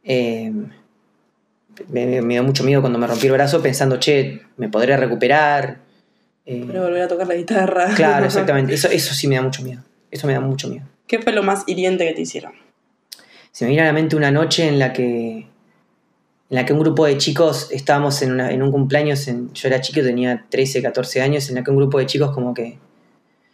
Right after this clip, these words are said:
Speaker 1: me quisieron agarrar para, para, para pelarme, medio cortarme el pelo, y me decían que me iban a cagar a trompada. Fue una situación re de bully, que en ese momento no me di cuenta el efecto que tuvo en mí, pero me dio ansiedad social y yo estuve como,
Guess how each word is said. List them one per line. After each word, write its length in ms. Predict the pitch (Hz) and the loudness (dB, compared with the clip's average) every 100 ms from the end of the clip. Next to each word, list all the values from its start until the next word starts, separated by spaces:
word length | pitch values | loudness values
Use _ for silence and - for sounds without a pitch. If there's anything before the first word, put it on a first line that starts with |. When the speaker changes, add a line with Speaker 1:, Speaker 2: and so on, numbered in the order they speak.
| _ _ _ | _ _ _
Speaker 1:
me 100 | - | -10
quisieron 300 | - 147 139 | -2 2 2
agarrar 560 | 123 123 143 139 127 | 2 4 4 4 2
para, 380 | 123 123 120 113 | 0 -2 -2 -4
para, 300 | 117 117 120 _ _ - | -4 -4 -6 _ _ -6
para 360 | 113 120 - _ - | -2 -2 -4 _ -4
pelarme, 500 | 123 139 139 127 120 | 0 4 2 2 -2
medio 180 | 131 131 | -2 -2
cortarme 400 | 120 135 127 120 | -2 0 0 0
el 80 | 127 | 2
pelo, 440 | 143 135 135 131 | 2 4 2 0
y 60 | 120 | -2
me 100 | 120 | -4
decían 260 | - 131 | -4 -4
que 60 | 123 | -2
me 80 | 127 | -2
iban 120 | 123 | -2
a 80 | 123 | 0
cagar 140 | 123 | 0
a 60 | 120 | 0
trompada. 540 | 110 110 135 131 123 | -4 0 2 2 0
Fue 140 | - 131 | -2 -6
una 100 | 123 | -6
situación 380 | - - 135 131 | -10 -6 -4 -2
re 180 | 135 139 | 2 2
de 80 | |
bully, 480 | 131 147 147 160 165 - _ _ _ _ _ _ _ _ | 2 0 0 -2 -4 -14 _ _ _ _ _ _ _ _
que 80 | 123 | -2
en 60 | |
ese 140 | 139 156 | 0 2
momento 280 | 156 160 151 | 2 2 2
no 80 | |
me 100 | 151 | 2
di 100 | 151 | 0
cuenta 340 | 143 170 160 156 | 2 2 4 2
el 60 | 135 | 2
efecto 340 | 143 139 139 | 0 0 0
que 80 | 135 | 2
tuvo 200 | 139 143 | 2 2
en 100 | 147 | 2
mí, 240 | 160 165 | 2 2
pero 340 | 151 135 127 123 | 2 0 0 0
me 160 | 123 | 0
dio 100 | 127 143 | 2 0
ansiedad 280 | 135 139 | 0 0
social 400 | 139 139 143 151 | 0 -2 2 2
y 100 | 156 | 2
yo 160 | 139 135 | 0 -4
estuve 300 | 135 143 135 | 0 2 2
como, 400 | 123 123 120 | 0 -2 -4